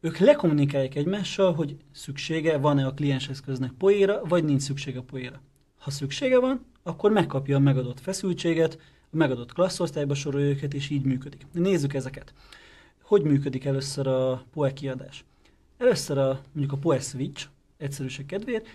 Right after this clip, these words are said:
kiad egy, ö, nagyjából tíz voltos feszültséget a megadott érpárakra, le-, megnézi, hogy a kliens eszköz poe képes-e. Ha poe képes,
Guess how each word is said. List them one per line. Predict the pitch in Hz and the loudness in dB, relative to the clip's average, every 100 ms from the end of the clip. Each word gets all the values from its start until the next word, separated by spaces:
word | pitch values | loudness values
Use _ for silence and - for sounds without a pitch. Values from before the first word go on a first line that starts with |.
| - - | -20 -4
kiad | 294 165 | 4 6
egy, | 147 139 | 6 2
ö, | 147 147 | 2 4
nagyjából | 143 170 208 147 135 139 | 4 2 2 2 2 0
tíz | 165 131 | -2 0
voltos | 131 131 - | -2 -4 -8
feszültséget | 139 139 135 135 143 165 208 269 - | -8 -4 -6 -2 0 0 -2 -6 -6
a | 135 | 0
megadott | 143 135 127 - | 2 2 0 -6
érpárakra, | 143 - 240 202 - 196 196 - _ _ _ - | -8 -4 -2 -2 0 -2 -2 -20 _ _ _ 0
le-, | 190 233 185 | 4 4 4
megnézi, | 175 233 156 135 139 | 2 2 2 0 -2
hogy | 175 147 147 | -6 -2 -2
a | |
kliens | 185 247 135 151 | 0 2 2 0
eszköz | 143 - 190 185 - - | -6 -2 -2 -2 -8 -4
poe | 170 139 | 2 2
képes-e. | 139 139 139 - - - _ _ _ _ _ - | 0 -4 -4 -8 -10 -16 _ _ _ _ _ -12
Ha | 143 | -8
poe | 143 135 | -2 -2
képes, | 135 160 233 254 - | -2 -2 0 -2 -4